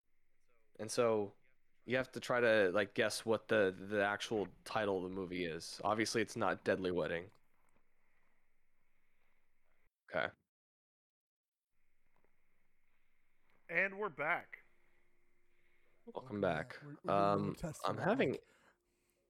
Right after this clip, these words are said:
Speaker 1: oh dear,
Speaker 3: I,
Speaker 1: I'm
Speaker 3: I,
Speaker 1: having
Speaker 3: I don't think the
Speaker 1: issues.
Speaker 3: stream is working.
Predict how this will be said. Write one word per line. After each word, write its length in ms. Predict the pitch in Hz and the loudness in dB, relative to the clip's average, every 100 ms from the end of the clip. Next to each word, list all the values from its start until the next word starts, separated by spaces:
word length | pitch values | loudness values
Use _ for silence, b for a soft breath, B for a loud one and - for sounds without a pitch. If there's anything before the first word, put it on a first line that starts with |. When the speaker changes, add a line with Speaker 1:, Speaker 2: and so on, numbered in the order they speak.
| _ _ _ _ | _ _ _ _
Speaker 1:
oh 140 | 135 135 | 0 0
dear, 420 | 92 127 113 101 | 2 2 4 2
Speaker 3:
I, 40 | |
Speaker 1:
I'm 120 | 98 117 | 0 -2
Speaker 3:
I, 40 | |
Speaker 1:
having 220 | 127 110 | -2 -2
Speaker 3:
I 40 | 110 | -2
don't 120 | 185 | -2
think 220 | 233 113 | -2 -2
the 40 | 170 | -4
Speaker 1:
issues. 140 | 147 | -8
Speaker 3:
stream 320 | - 156 202 | -12 -10 -8
is 120 | 156 | -8
working. 280 | 127 131 123 | -12 -20 -20